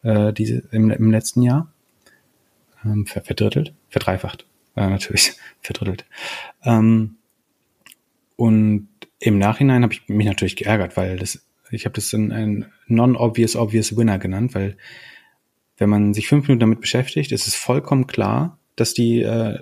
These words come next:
ein unbedingter Profiteur sein müssen, äh, und gleichzeitig sozusagen in der Hektik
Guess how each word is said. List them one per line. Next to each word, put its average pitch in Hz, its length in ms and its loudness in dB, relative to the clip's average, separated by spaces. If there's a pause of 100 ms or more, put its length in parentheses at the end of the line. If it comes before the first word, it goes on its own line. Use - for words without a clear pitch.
(160)
ein 120 60 2
unbedingter 127 520 2
Profiteur 117 440 0
sein 101 220 2
müssen, 139 400 -6 (540)
äh, 113 120 -2
und 107 200 2
gleichzeitig 120 720 0 (120)
sozusagen 117 400 0
in 120 280 2
der 110 400 4
Hektik - 600 -4